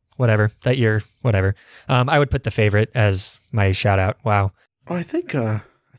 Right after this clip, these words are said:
Speaker 2: think Black Panther was last year. Oh my
Speaker 1: Oh,
Speaker 2: God.
Speaker 1: yeah, you're right. You're right. It is. Yeah.
Speaker 2: Yeah.
Speaker 1: Yeah. Um, so then also Get Out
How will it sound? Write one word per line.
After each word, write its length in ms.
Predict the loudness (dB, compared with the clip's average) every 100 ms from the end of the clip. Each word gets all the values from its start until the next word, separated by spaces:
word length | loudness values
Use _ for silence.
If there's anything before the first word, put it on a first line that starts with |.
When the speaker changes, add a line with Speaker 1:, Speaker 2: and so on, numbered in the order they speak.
| -20
Speaker 2:
think 140 | -10
Black 260 | -8 -8 -10 -20 -14
Panther 340 | -10 -10 -12
was 140 | -20 -18
last 340 | -14 -16 -18
year. 240 | -20 -20 -10
Oh 120 | -8
my 40 | 0
Speaker 1:
Oh, 200 | 2 4
Speaker 2:
God. 80 | 4
Speaker 1:
yeah, 120 | 4
you're 160 | 4 2
right. 240 | 0 -2
You're 160 | 0 2
right. 180 | 0 -2
It 120 | -2
is. 240 | -2 -6 -8
Yeah. 180 | -8 -6 -4
Speaker 2:
Yeah. 200 | -4 -4 _ _ _ _ -8
Speaker 1:
Yeah. 180 | -4 -4 -8 _ _ -4
Um, 520 | 0 2 4 0 -4 -8
so 320 | -2 2 4
then 160 | 2 2
also 380 | 0 2 2 2
Get 200 | 2 2
Out 320 | 4 2 0